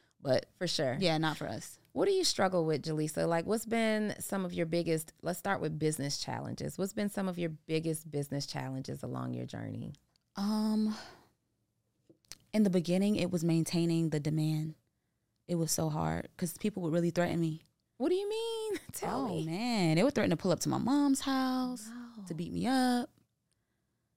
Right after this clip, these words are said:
Speaker 1: Yes.
Speaker 2: Because
Speaker 1: It sold out too quick.
Speaker 2: No way.
Speaker 1: Yes. That, but that was, my, that was kinda, like, difficult 'cause I'm like, "Dang, like, I'm only one person."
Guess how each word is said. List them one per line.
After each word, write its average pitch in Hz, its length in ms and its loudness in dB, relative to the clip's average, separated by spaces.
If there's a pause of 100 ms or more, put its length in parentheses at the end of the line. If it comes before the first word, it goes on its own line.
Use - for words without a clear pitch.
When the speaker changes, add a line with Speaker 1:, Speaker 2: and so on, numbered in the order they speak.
(120)
Speaker 1:
Yes. 208 680 2 (600)
Speaker 2:
Because 202 540 2 (400)
Speaker 1:
It 190 120 -2
sold 196 300 4
out 185 180 6
too 202 120 2
quick. - 560 0
Speaker 2:
No 247 680 0
way. 254 380 -4
Speaker 1:
Yes. 190 460 -4 (680)
That, 226 160 8
but 240 100 4
that 320 100 8
was, 320 220 0 (540)
my, 202 160 -4
that 240 180 6
was 277 140 -2
kinda, 220 240 0
like, 175 240 0
difficult 180 240 -4
'cause 185 100 2
I'm 190 140 4
like, 165 180 0
"Dang, 196 300 2
like, 165 180 0
I'm 190 140 4
only 185 140 4
one 170 180 4
person." 226 480 2